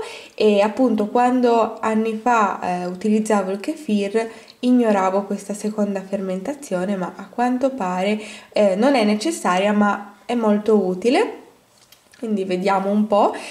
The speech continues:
Io come ingredienti ho aggiunto un pezzettino di banana, della cannella e del miele.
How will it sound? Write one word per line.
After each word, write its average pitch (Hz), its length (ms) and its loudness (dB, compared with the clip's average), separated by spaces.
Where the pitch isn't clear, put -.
Io 269 180 4
come 240 220 0
ingredienti 240 640 2
ho 208 40 2
aggiunto 202 760 0
un 202 120 -6
pezzettino 214 480 -2
di 202 120 -2
banana, 294 480 0
della 208 280 0
cannella 190 580 -2
e - 160 -6
del 185 240 -2
miele. 175 400 -6